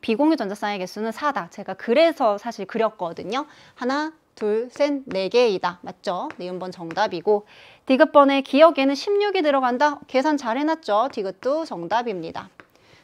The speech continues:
답은 니은 디귿이었고요. 사 번에 있었습니다. 음, 뭐 이 주기에 특히나 뭐냐면 이 주기에 했는데 옥텟 규칙을 만족했다라고 하면 우리가 그냥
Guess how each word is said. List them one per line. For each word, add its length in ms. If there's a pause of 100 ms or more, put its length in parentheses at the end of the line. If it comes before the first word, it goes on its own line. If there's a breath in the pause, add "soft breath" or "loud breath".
답은 360
니은 260
디귿이었고요. 680
사 280
번에 300
있었습니다. 640 (400 soft breath)
음, 180
뭐 160
이 120
주기에 340
특히나 340
뭐냐면 300
이 80
주기에 280
했는데 300
옥텟 260
규칙을 280
만족했다라고 640
하면 300
우리가 260
그냥 260